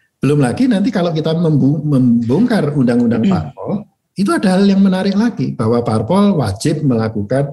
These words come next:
Speaker 1: apa namanya, eh, ke K A P ya, kantor akuntan publik, apa namanya, me-, re-, reveal, apa namanya, eh, ak-, akuntabilitas itu kepada, eh, eh, kantor akuntan publik. Tetapi tidak ada pasal berikutnya, yaitu adalah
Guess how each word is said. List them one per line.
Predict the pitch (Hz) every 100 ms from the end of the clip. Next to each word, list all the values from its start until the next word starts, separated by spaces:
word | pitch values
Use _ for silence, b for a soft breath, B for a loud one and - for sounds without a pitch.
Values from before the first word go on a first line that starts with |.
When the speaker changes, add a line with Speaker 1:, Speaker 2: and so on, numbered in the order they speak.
| - b b _
Speaker 1:
apa | 107 139
namanya, | 139 110 113 139 - B B B -
eh, | 117 110 110
ke | 113 113
K | 123
A | 120
P | 147 120
ya, | 117
kantor | 120 110 107
akuntan | 113 110
publik, | 113 104 110
apa | 101 131
namanya, | 120 113 139
me-, | 139 117 107 107
re-, | 113 113 110
reveal, | 123 139 143 139
apa | 107 120
namanya, | 123 113 147 - - b b _
eh, | 113 110 110 104 104 104 104 101 - 110
ak-, | 110 - _ _
akuntabilitas | - 117 123 113 107 104 107 110 131 - - 107
itu | 101 123 127 127 127 B B
kepada, | 101 110 113 110 104 104 b b b _
eh, | 107 104 101 101 101 98 101 98
eh, | - 104 98 98 -
kantor | - 110 110 101
akuntan | 110 107
publik. | 104 104 104 104 _ _ b b b -
Tetapi | 185 208 311
tidak | 277 170 160
ada | 160 254 247 -
pasal | 165 160 196 190
berikutnya, | 180 226 220 151
yaitu | 156 131 139 226
adalah | 160 113 170